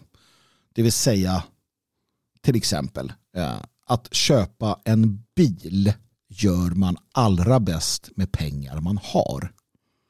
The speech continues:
Inte genom att låna pengar till det. Däremot kanske man kan låna pengar för att göra någonting som kommer generera pengar. Det finns massor med såna här tricks, eh, som jag själv då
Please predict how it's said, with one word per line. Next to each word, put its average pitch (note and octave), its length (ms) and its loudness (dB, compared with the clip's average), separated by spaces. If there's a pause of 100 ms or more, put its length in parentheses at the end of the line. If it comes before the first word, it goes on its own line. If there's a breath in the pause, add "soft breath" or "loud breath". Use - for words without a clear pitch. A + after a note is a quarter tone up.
(1200)
Inte A2 420 2
genom C#2+ 260 -4
att D#2 140 -8
låna D3 360 4
pengar - 320 -4
till - 240 -10
det. - 100 -8 (1200 loud breath)
Däremot A#2 600 2
kanske G2 300 0
man F#2+ 140 2
kan F#2+ 200 2
låna G2 340 2
pengar F2 420 0
för F2+ 120 -2
att E2+ 120 -4
göra F2 220 2
någonting E2 640 -2
som D2+ 520 -2 (240)
kommer F2 300 0
generera F#2+ 680 4
pengar. A1 440 -8 (3000)
Det C3+ 180 2
finns D3 300 2
massor E3 540 2
med A2+ 140 2
såna G#2+ 180 2
här F#2+ 180 2
tricks, - 600 -4
eh, B1 220 -10
som F#2 500 -2
jag G#2+ 140 -2
själv A#2 320 2
då E2 300 -2